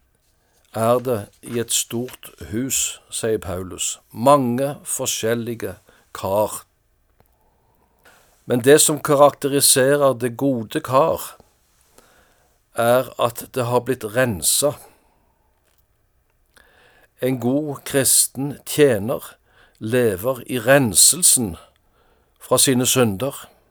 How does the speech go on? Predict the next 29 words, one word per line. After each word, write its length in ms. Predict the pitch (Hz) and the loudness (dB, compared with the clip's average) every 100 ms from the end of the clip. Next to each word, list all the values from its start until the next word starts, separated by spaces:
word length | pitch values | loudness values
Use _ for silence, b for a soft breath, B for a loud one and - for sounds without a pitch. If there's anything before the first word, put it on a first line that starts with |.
| _ _ _ _ _ b b b b - | _ _ _ _ _ b b b b -16
I 80 | - | -12
troen 460 | - 135 151 156 | -2 0 2 -2
på 120 | 147 | 0
Jesus, 720 | 127 117 143 - 120 - - _ - | 0 2 2 0 -2 -4 -4 _ -16
renset 720 | 98 120 135 92 - 131 131 | 0 4 4 4 2 2 2
ved 100 | 139 113 | 0 0
hans 220 | 135 - | -2 -4
blod, 360 | - 135 151 - _ _ _ _ B B B B B B - | -4 -4 -4 -10 _ _ _ _ B B B B B B -6
blir 480 | 113 117 135 110 | -4 -2 -2 -6
det 300 | 98 117 127 135 | -12 -4 -2 0
gode 420 | 135 110 98 - | 0 0 -6 -6
kar 540 | 113 113 135 - - _ b b b b | -2 0 0 -2 -12 _ b b b b
nyttig 840 | 117 127 - _ _ 131 135 113 - | -2 -2 -2 _ _ -8 -6 -8 -14
for 240 | - - 110 | -8 -4 -2
sin 220 | - 104 | -2 -4
mester. 460 | 95 95 - 92 - - _ _ _ _ _ _ _ _ _ _ _ b b b b b _ | -2 -2 -2 -8 -12 -20 _ _ _ _ _ _ _ _ _ _ _ b b b b b _
Derfor 240 | 92 - | -4 -2
starter 480 | 160 - 135 98 147 | 0 6 6 6 2
dette 300 | 147 131 147 | 4 2 0
kapittel 560 | 127 131 120 127 127 117 | 2 0 2 -4 -4 -6
to 220 | 120 120 | -2 0
med 160 | 120 117 | 2 2
å 80 | |
minne 340 | 113 107 95 123 | 2 -2 0 -2
Timoteus 600 | - 110 107 104 98 107 104 | -2 -4 -4 -4 -4 -4 -6
om 80 | 104 | -8
å 80 | |
bli 100 | 98 | -4
sterk 640 | 98 - 101 101 - - | -4 -2 -4 -4 -12 -20